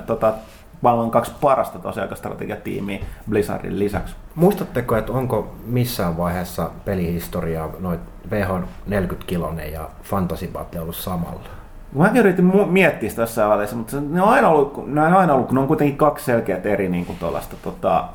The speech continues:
Speaker 1: ää, lisenssiä. Ja sit, jos mä oikein muistan, niin niistä ei yllättävän vähän tullut pelejä kummastakin. Ja neljäkymmentä koosta vähän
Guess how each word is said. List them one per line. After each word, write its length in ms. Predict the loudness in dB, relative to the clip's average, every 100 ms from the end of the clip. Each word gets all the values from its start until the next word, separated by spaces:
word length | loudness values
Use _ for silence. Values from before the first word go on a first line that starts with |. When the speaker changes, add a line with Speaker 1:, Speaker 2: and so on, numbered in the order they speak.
| -4
Speaker 1:
ää, 400 | 0 2 0 -2 -6 -16 -18 -18 -18 -18 -20 -20 -20 -10
lisenssiä. 960 | -2 0 4 4 4 2 2 -2 2 2
Ja 80 | 2
sit, 140 | 0 -4 -16 -20 -20 -20 -18 -18 -18 -20 -20 -20 -20 -20 -20 -14 -14 -14 -16 -14 -14 -14 -14 -10 -4
jos 180 | -2 2
mä 80 | 4 4 0 2
oikein 440 | 4 4 4 4
muistan, 600 | 6 4 2 4 4 6 6
niin 440 | 6 6 4 0 -14 -16 -10 -4
niistä 200 | 2 4
ei 60 |
yllättävän 560 | 6 6 4 4 4 4
vähän 260 | 4 4
tullut 260 | 2 -2 2
pelejä 300 | 4 6 6
kummastakin. 960 | 4 0 2 0 0 2 2 0 -8 -10 -14 -18 -18 -16 -4
Ja 120 | 2
neljäkymmentä 440 | 4 4 2 0
koosta 260 | 2 2 2
vähän 200 | 0 0